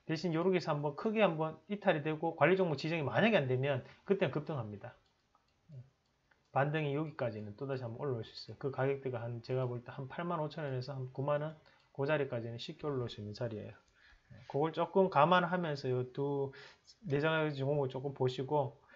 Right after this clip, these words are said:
어, 그 이 차 전지 또 포스코캠텍 이런 게 좀 많이 빠져 걱정하시는 분들 많으시거든요. 마찬가지입니다. 지금 에코프로나 포스코캠텍이나 보면 다 박스권 하단에서 지금 움직이고 있어요,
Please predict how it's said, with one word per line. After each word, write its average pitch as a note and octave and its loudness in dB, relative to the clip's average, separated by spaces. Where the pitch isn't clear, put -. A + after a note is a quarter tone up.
어, C#3 4
그 F3 6
이 F#3+ 8
차 B3+ 6
전지 G3+ 4
또 E3+ 0
포스코캠텍 G#3+ 2
이런 F#3 6
게 F#3+ 4
좀 C#3+ -4
많이 C3 0
빠져 E3 2
걱정하시는 D#3 -2
분들 B2+ 0
많으시거든요. A#2+ -4
마찬가지입니다. A3 4
지금 G3+ 2
에코프로나 F#3+ 4
포스코캠텍이나 F#3 2
보면 E3 2
다 G#3 8
박스권 A#3 0
하단에서 C#4 4
지금 C#3+ 0
움직이고 D3+ 2
있어요, G#2+ -4